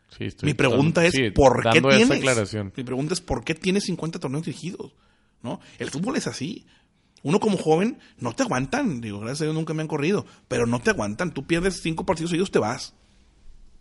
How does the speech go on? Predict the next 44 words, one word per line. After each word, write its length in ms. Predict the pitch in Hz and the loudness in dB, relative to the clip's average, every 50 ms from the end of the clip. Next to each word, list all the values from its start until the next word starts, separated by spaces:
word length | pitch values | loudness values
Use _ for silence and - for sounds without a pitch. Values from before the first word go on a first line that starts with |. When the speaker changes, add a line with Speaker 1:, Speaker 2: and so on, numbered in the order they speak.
| - - _ _ _ _ _ | -20 -20 _ _ _ _ _
Speaker 2:
¿No? 260 | 107 110 131 - - - - - _ | -8 -6 -6 -6 -8 -10 -18 -16 _
Y 60 | - 127 | -8 -4
esos 120 | 147 160 | -2 2
güeyes 160 | 170 175 185 | 2 4 4
se 80 | - 156 | 6 6
van 340 | 143 156 185 220 208 - - - | 6 6 6 4 2 -4 -10 -12
y 100 | - 135 135 | -8 -4 -4
les 100 | 123 - | -4 -4
contratan 340 | 123 123 123 147 156 170 | -4 -4 -4 -2 -2 0
otro 140 | 175 170 170 | 0 0 0
equipo. 380 | 160 170 170 135 - 98 95 - - | 0 0 -2 -2 -2 -6 -14 -12 -10
Y 100 | 113 107 | -6 -2
pierden 220 | 131 131 147 165 | 0 2 2 2
otra 160 | 170 160 160 160 | 2 4 4 4
vez 120 | 170 160 | 4 4
cinco 200 | 170 170 180 170 | 2 -2 -2 0
partidos 320 | 165 160 - - 175 170 | 0 -2 -2 -2 -4 -4
seguidos 240 | 165 160 175 190 190 165 | -2 0 0 0 0 -2
y 60 | 135 | 0
se 80 | 131 | 2
van 280 | 123 139 165 202 226 - - | 6 6 6 6 4 2 0
a 80 | 156 | 0
otro 160 | 156 151 165 151 | 0 0 -2 -4
equipo. 380 | - 185 202 196 233 233 233 - - - _ _ _ _ - | -4 -4 -4 -4 -4 -6 -6 -6 -10 -20 _ _ _ _ -10
Y 320 | 143 131 123 120 123 117 | -8 -6 -4 -2 -2 0
pierden 200 | 123 143 151 170 180 | 2 2 2 4 4
otra 140 | 175 175 | 4 4
vez 120 | 180 180 - | 4 4 4
cinco 220 | - 180 175 - | 2 -2 -2 -2
partidos 320 | 170 175 160 - 185 175 170 | -2 -2 0 0 0 0 0
seguidos 180 | 175 190 185 | 0 0 0
y 20 | 170 | 0
los 140 | 151 139 | -2 2
corren. 340 | - 165 185 196 208 208 190 - - - - | 4 6 6 6 6 4 -2 -6 -10 -14 -8
Y 80 | - 135 | -4 -2
no 100 | 165 170 | 0 0
pasa 200 | - 190 208 208 | 0 0 2 2
nada, 300 | 208 240 277 269 262 220 170 | 2 2 2 2 2 2 2
lo 100 | 160 160 | 2 4
van 100 | 175 202 | 4 2
a 60 | 185 | 0
seguir 200 | 202 202 208 202 | 0 -2 -2 -2
contratando. 600 | - 208 190 190 170 - 160 135 120 98 85 - - - _ _ _ _ _ | -2 -4 -4 -4 -4 -2 -2 -2 -2 -4 -8 -10 -16 -20 _ _ _ _ _
Uno, 360 | - 214 220 180 139 104 - | 6 8 8 8 6 2 -4